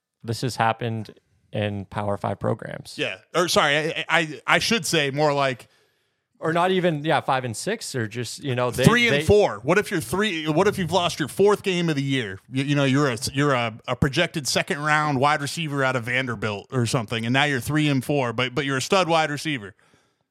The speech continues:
Speaker 2: Like, that guy could sit out the rest of the season.
Speaker 1: And I would probably advise him to,
Speaker 2: <sighs> Dude, it's
Speaker 1: unfortunately.
Speaker 2: I mean, it, I don't know, man. It sucks. It, I mean, the N I L is by game, right?
Speaker 1: I think one of, I'm not sure about that.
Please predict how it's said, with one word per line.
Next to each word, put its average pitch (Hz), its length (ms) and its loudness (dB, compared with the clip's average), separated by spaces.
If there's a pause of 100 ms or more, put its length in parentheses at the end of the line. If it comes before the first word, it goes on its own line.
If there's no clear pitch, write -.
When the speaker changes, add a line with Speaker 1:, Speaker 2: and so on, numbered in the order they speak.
Speaker 2:
Like, 131 240 0 (320)
that 185 180 2
guy 175 260 2
could 151 200 -2
sit 196 160 2
out 160 180 2
the 160 80 -4
rest 156 260 0
of 156 80 -4
the 131 60 -2
season. 160 400 -4 (300)
Speaker 1:
And 110 140 -2
I 110 140 2
would 117 240 -2
probably 127 720 -2 (1040)
advise 107 420 0
him 104 140 -14
to, 110 120 -12
Speaker 2:
<sighs> - 600 -14
Dude, 143 180 -8
it's 123 220 -2
Speaker 1:
unfortunately. 110 580 -6 (260)
Speaker 2:
I 113 60 -2
mean, 143 220 2
it, 135 140 -2 (140)
I 123 120 0
don't 127 100 -2
know, 113 140 -4
man. 107 200 -6
It 104 80 -8
sucks. - 420 -2
It, 117 260 -6 (640)
I 143 40 -4
mean, 147 140 2
the 156 100 4
N 208 120 2
I 180 200 0
L 143 220 -2
is 135 180 -2
by 113 260 -2
game, 101 460 -8
right? 87 120 -4
Speaker 1:
I 113 120 0
think 185 200 -4
one 214 140 -2
of, 135 220 -4 (1200)
I'm 120 160 -4
not 110 180 -2
sure 101 180 -6
about 95 280 -8
that. 98 260 -4